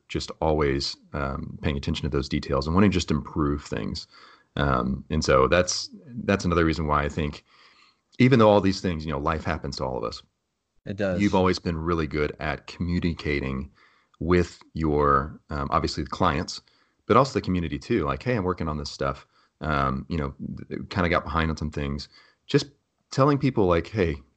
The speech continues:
Speaker 1: I've gotta put this off for a little bit." And if you're, if you're just communicating and letting people know and being cool about stuff, you get a lot of grace back. And,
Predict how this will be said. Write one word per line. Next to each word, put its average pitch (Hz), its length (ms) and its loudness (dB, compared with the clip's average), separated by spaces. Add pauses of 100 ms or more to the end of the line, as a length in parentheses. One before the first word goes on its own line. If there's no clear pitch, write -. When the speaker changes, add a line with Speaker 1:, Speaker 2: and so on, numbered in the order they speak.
(320)
Speaker 1:
I've 98 160 4
gotta 98 160 6
put 110 140 -2
this 98 120 -6
off 85 180 0
for 90 100 2
a 82 40 2
little 80 220 0
bit." 67 200 -4 (520)
And 123 160 4
if - 120 0
you're, 151 160 0 (100)
if 135 120 -6
you're 156 60 0
just - 180 -4
communicating 123 640 0
and 78 120 0
letting 98 220 0
people 117 240 -2
know 78 240 0
and 92 100 0
being 80 420 0
cool 87 200 4
about 90 240 2
stuff, 90 300 2 (800)
you 120 180 -2
get 151 140 6
a - 40 6
lot 123 140 8
of 82 80 2
grace 78 240 2
back. 50 380 -4 (240)
And, 85 520 -2